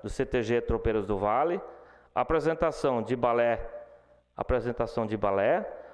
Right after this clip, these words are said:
uma super animação com o swing baileiro. Sem ingresso, o pessoal almoça, bem tranquilo, nosso ginásio é grande. Sinceramente, eu acho que vai dar muitas pessoas,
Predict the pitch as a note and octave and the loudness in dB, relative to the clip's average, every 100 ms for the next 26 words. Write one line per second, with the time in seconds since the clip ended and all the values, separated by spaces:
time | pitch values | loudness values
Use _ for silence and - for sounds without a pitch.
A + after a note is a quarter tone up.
0 | - G2 F#2 - G#3 A3 F#3+ D#3 C#3+ C3 | -8 -4 -4 -2 0 2 2 2 2 2
1 | A#2+ D3+ E3 F3+ F3 E3+ E3 - D#3 D3 | 0 0 0 0 0 0 0 0 0 2
2 | D#3+ D#3 D#3 - - _ _ _ B2+ C#3+ | 2 0 -4 -8 -18 _ _ _ 0 2
3 | A2 F#2 F2 - - - _ _ _ _ | 2 2 -2 -10 -20 -20 _ _ _ _
4 | _ _ _ _ _ _ _ _ - _ | _ _ _ _ _ _ _ _ -20 _
5 | _ _ - - G3 D#3 B2 A#2 D3 F3+ | _ _ -4 0 2 2 2 2 2 0
6 | - F3 C#3 - C3+ A#2 G2 G2+ C3 E3 | -2 -2 -2 0 0 2 0 2 2 0
7 | - E3 C#3 A#2 C#3 C#3+ B2 A#2 - D3+ | -2 -4 -4 -2 0 0 -2 -2 -2 -2
8 | C#3+ B2+ B2 A#2 A#2 A2 G2+ F#2+ G#2 B2+ | 0 -2 -2 -6 -2 -2 -2 -4 0 0
9 | D#3+ D#3+ D#3 - - _ _ _ _ _ | 0 -4 -12 -18 -20 _ _ _ _ _
10 | _ F3+ G#3+ G#3 E3+ G3+ F3 E3 F3+ - | _ -2 0 2 2 0 2 0 0 -2
11 | F3+ E3+ E3 D#3+ D#3 C#3 D3+ D#3+ F3+ F#3+ | -2 0 0 0 -2 -8 -8 -2 -2 0
12 | D#3 - A#2+ - F#2 F2+ - _ | -2 -2 -4 -4 -8 -8 -12 _